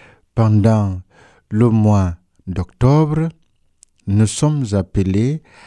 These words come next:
à commémorer nos frères et sœurs défunts. Ce n'est pas un exercice anodin. Je pense que c'est un devoir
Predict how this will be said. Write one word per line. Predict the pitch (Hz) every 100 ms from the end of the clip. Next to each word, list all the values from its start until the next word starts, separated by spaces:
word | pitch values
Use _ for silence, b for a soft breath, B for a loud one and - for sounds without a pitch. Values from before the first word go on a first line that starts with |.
| B B -
à | 98 98 127 143 - _ _
commémorer | 131 135 117 107 98 98 95 107 123 135 _ b b -
nos | 92 104
frères | - - 101 101 87 90
et |
sœurs | 87 - 104 101 104 -
défunts. | 90 85 87 - - 98 76 _ _ _ _ _ _ _ _ _ - _ b b b b b b b
Ce | - 156
n'est | 151 190
pas | 185 156 160 160 165 160 -
un | 127 123
exercice | 107 85 104 98 - 135 127 - - -
anodin. | 90 92 95 95 110 160 98 - _ _ _ _ b b b b b b b -
Je | 101 85
pense | 98 120 120 113 - -
que | 117
c'est | 107 - 95 90 - _ -
un | 143
devoir | 143 101 87 80 92 98 120